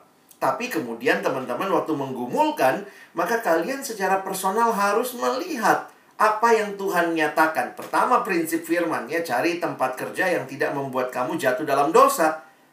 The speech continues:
Jadi jangan kerja apa? Perjudian. "Wah, ini kerjaannya bagus, Bang. Prospeknya bagus, uangnya banyak.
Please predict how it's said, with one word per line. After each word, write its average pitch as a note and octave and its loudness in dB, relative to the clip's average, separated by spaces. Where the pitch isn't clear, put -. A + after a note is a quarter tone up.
Jadi A#2+ -12
jangan C#3+ -2
kerja C#3+ 0
apa? A2+ -2
Perjudian. A3 6
"Wah, G#3+ -2
ini A#3+ 2
kerjaannya G#3+ 2
bagus, G#3 0
Bang. A3 4
Prospeknya G3 2
bagus, G3 2
uangnya F#3 2
banyak. F#3+ 2